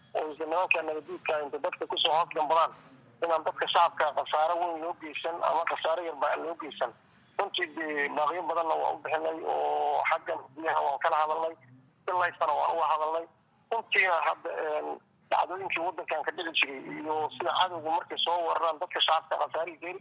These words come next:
gaari jiray, hadda waxaan leenahay waayahan dambe wuu yaraadaanna, taasaan hadda oran karnaa. Wallaahi, ciidamada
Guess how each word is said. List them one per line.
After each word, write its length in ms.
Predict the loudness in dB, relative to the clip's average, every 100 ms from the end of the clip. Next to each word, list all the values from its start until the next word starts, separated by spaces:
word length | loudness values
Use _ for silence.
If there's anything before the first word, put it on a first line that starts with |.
| -10
gaari 260 | -6 -4 -6
jiray, 260 | -8 -10 -10 _ _ _ _
hadda 200 | 0 2
waxaan 240 | 4 4 4
leenahay 300 | 2 2 0
waayahan 380 | 0 2 0 0
dambe 280 | -6 -8 -8 -8 _ -20 -8
wuu 220 | 0 2 4
yaraadaanna, 500 | 4 4 4 2 2
taasaan 420 | 2 4 4 4
hadda 200 | 4 2
oran 180 | 0 2
karnaa. 300 | 0 0 -2 -6 _ _ -20 -14 -2
Wallaahi, 400 | 2 4 4 4
ciidamada 440 | 2 0 2